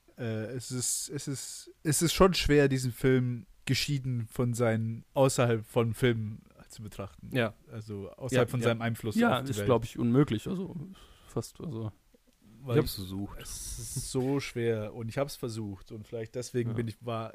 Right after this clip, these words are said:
Speaker 1: war dann meine, mein Letterboxd ein bisschen weiter unten als von euch beiden, weil, weil einfach
Speaker 2: Ich glaub nicht.
Speaker 1: Ich weiß nicht.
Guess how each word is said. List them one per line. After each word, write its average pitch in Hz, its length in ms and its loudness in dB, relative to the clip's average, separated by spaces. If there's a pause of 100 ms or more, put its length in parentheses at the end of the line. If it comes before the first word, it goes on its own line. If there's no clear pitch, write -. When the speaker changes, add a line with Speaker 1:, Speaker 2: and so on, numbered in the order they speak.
Speaker 1:
war 113 180 -10
dann 113 160 -2
meine, 107 460 2
mein 113 320 2
Letterboxd 113 760 2
ein 120 120 -8
bisschen 110 640 0 (440)
weiter 117 280 2
unten 117 260 0
als 104 360 -2
von 107 180 -2
euch 107 240 0
beiden, 101 380 -2
weil, 101 320 -8
weil 104 360 -8
einfach 104 380 -6 (560)
Speaker 2:
Ich - 140 -10
glaub - 240 -8
nicht. 190 260 -10 (840)
Speaker 1:
Ich - 120 -18
weiß 110 280 -2
nicht. 98 240 -4